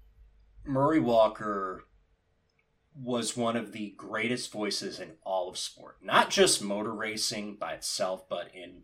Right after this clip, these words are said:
all of sport. Like, on the stature of someone like a,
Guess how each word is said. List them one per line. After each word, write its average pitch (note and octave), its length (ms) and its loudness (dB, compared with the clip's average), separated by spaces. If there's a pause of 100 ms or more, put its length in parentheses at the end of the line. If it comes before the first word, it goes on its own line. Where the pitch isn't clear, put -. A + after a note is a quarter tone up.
(140)
all F2 180 -4
of - 100 -16
sport. - 460 -10
Like, G2 220 -4
on D3 160 6
the C3+ 80 0
stature A#2 560 2
of G#2 80 -8
someone F#2+ 500 -2
like E2+ 260 -10
a, D#2 300 -16